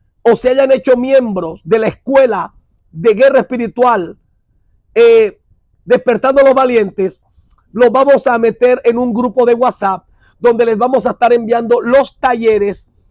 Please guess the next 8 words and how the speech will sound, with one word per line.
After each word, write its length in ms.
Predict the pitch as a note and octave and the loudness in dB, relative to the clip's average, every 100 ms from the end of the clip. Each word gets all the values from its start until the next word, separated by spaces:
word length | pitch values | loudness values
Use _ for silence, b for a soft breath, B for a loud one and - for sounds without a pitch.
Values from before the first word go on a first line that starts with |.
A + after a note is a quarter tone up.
| _ _ - | _ _ -8
los 520 | F#3+ A#3 B3+ D4 C4 | -4 0 2 2 0
materiales, 1000 | B3 C4 B3+ B3 A#3 G#3 G3 G3 F3+ _ _ _ - | -4 -2 0 0 0 -2 0 -2 -6 _ _ _ -8
las 400 | G3+ A#3+ C#4+ - | -2 0 0 0
conferencias 840 | - C4+ A#3+ B3+ A#3+ A3+ A#3+ A3 - | 0 0 2 0 0 -2 -4 -6 -2
en 220 | G#3+ G3+ | -2 -2
P 300 | - A#3 A3+ | -2 0 0
D 320 | E3+ G#3+ G#3 - | -2 -2 -2 -8
F. 440 | E3+ - - | -12 -12 -20